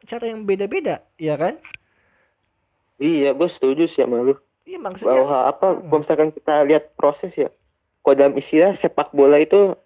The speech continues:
Speaker 2: dalam istilah sepak bola ya, membangun tim itu nggak, ibi-, nggak bisa hanya satu tahun kan.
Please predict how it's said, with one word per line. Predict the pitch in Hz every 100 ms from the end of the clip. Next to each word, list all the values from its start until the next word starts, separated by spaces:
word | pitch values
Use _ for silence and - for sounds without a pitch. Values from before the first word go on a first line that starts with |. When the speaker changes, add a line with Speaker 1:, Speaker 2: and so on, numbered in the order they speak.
| -
Speaker 2:
dalam | 143
istilah | 147 147 139
sepak | 139 -
bola | 165 143 -
ya, | - _ _ _ _ _ _
membangun | - 151 156 165 165 165
tim | - 170
itu | 160 -
nggak, | 220 185 143 - -
ibi-, | 156 151 139
nggak | 147
bisa | 143 -
hanya | 165 151
satu | 151 151
tahun | 151 147 160 170 151
kan. | 151